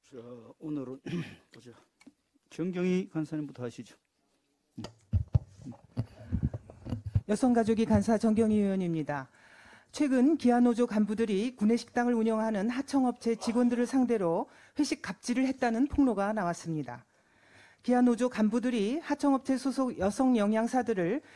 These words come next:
Speaker 2: 회식에 강제 동원해서 "나는 여자가 따라주는 술 아니면 안 먹는다"며 술을 따르게 하는 등 영양사들을 접대부 취급했다는 것입니다.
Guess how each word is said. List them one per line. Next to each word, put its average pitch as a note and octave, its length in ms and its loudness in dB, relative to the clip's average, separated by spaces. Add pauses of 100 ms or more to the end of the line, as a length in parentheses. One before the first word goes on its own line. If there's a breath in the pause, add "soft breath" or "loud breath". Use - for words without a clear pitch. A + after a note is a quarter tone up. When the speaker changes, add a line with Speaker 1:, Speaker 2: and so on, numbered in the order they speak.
(180 loud breath)
Speaker 2:
회식에 B3+ 340 0
강제 A#3 380 2
동원해서 G#3 760 0 (580 soft breath)
"나는 G#3+ 380 2
여자가 A#3+ 360 2
따라주는 C4+ 440 4
술 D#4 240 0
아니면 A#3+ 340 2
안 F#3 180 2
먹는다"며 A3 840 2
술을 B3+ 320 -2
따르게 C4 320 0
하는 G#3 260 0
등 E3 300 -2 (420 soft breath)
영양사들을 A#3+ 920 0
접대부 A#3+ 480 -2
취급했다는 C4 680 -2
것입니다. D3 580 -4